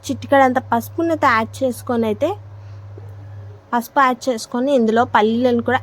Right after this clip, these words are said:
యాడ్ చేసుకొని మొత్తం అయితే మిక్స్ అయితే చేసుకోవాలి. మీకు వీడియోలో చూపెట్టే విధంగా అయితే చేసుకోండి. ఇవైతే లో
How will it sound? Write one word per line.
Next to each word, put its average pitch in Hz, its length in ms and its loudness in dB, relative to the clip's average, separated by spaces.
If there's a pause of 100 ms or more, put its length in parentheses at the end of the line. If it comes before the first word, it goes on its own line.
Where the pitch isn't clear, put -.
యాడ్ 220 280 2
చేసుకొని 226 520 -4 (480)
మొత్తం 269 400 2
అయితే 277 280 2 (180)
మిక్స్ - 260 -2
అయితే 240 220 -2 (100)
చేసుకోవాలి. 220 680 2 (300)
మీకు 240 220 -2
వీడియోలో 262 400 4 (100)
చూపెట్టే 233 420 -6
విధంగా 214 460 -2
అయితే 311 220 -4 (600)
చేసుకోండి. 214 680 2 (4000)
ఇవైతే 285 400 4 (560)
లో 254 100 10